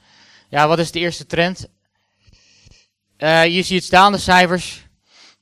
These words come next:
Eh, veel content doet niks. B two B en B two C, het doet niks. Wat is jullie ervaring? Ik hou het interactief, hè?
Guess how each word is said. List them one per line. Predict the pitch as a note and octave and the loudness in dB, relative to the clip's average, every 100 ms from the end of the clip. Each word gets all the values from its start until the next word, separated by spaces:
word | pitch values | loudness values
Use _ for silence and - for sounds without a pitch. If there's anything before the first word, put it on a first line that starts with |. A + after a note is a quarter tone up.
| _ | _
Eh, | D3+ D#3 | -4 -4
veel | - F3+ | 0 0
content | G3 G3 F#3+ F3 | 0 0 -2 -2
doet | F3 | -4
niks. | F#3 E3 - - | -2 -2 -4 -8
B | - | -2
two | E3+ F3 | -2 -2
B | D3+ | 2
en | F3+ F#3 | 2 2
B | E3+ E3+ | 0 -2
two | D#3 F3 | -2 -4
C, | F3 | -4
het | C3+ | -6
doet | E3 C3+ | -12 -6
niks. | E3+ C#3 - - - _ _ _ _ _ _ _ _ | -4 -4 -8 -18 -20 _ _ _ _ _ _ _ _
Wat | C#3 | -12
is | D3 | -10
jullie | D3 D3+ | -6 -2
ervaring? | D#3 E3 E3 F3 | 0 2 2 0
Ik | D#3+ | 2
hou | F3+ | 0
het | F3+ | 0
interactief, | F3 E3 - C3+ | -4 -6 -4 -8
hè? | - | -4